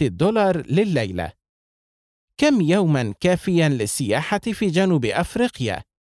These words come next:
من عشرة إلى أربعة عشر يوم كافية لزيارة أبرز معالم جنوب أفريقيا السياحية. هل مياه الصنبور آمنة للشرب في جنوب أفريقيا؟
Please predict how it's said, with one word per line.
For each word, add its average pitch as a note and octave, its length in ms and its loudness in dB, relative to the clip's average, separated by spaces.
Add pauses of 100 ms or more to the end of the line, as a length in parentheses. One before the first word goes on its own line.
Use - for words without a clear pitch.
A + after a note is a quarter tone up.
(640)
من F3 180 4
عشرة A3+ 520 2
إلى E3+ 160 2
أربعة G#2+ 460 -2
عشر B2+ 360 0
يوم D#3+ 480 0
كافية G#3+ 520 -2
لزيارة C3+ 640 0
أبرز C#3 420 -2
معالم C#3+ 480 0
جنوب F3+ 360 0
أفريقيا D3 720 -2
السياحية. F3+ 800 -4 (1000)
هل D#3 200 2
مياه A#3+ 320 2
الصنبور G3+ 640 2
آمنة D3+ 520 0
للشرب F#3+ 540 0
في C3+ 180 -2
جنوب B2 340 0
أفريقيا؟ C#3 680 -2